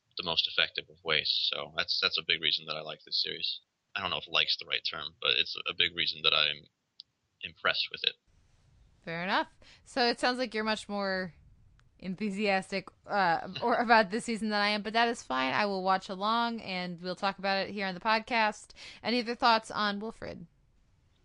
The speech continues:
Speaker 1: Uh, no, let's keep going.
Speaker 2: Let's go on to Adventure Time. The prince who wanted everything. Lumpy Space Princess, how I love thee.
Speaker 1: And this is where you're gonna have to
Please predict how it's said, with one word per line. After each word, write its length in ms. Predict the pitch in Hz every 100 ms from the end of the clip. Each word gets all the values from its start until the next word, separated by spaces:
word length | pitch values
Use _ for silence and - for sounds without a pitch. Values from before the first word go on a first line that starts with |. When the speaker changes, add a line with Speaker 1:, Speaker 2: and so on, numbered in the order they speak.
| -
Speaker 1:
Uh, 160 | 117 117 -
no, 200 | 92 69
let's 120 | 76
keep 200 | - -
going. 200 | 82 - - _ _ -
Speaker 2:
Let's 100 | 208
go 100 | 254
on 120 | 254
to 140 | 262
Adventure 340 | 240 226 233 220
Time. 340 | 233 208 202
The 80 | 202
prince 480 | - 254 240 - -
who 180 | 233
wanted 320 | 220 214 202 196
everything. 640 | 185 196 - 196 190 185 - - - - - _ _
Lumpy 340 | 285 349 311 294
Space 380 | - 185 170
Princess, 960 | - 196 185 - 190 180 180 - - - _ _ -
how 300 | 220 226 277
I 140 | 269 220
love 260 | 170 156
thee. 480 | 165 160 160 160 165 _ _ _ _ _ _ _ _ _ _ _ -
Speaker 1:
And 160 | 107
this 120 | 104 107
is 160 | 107
where 440 | 101 101 95 90 95
you're 140 | 98
gonna 180 | 95 95
have 120 | 92
to 180 | 90 87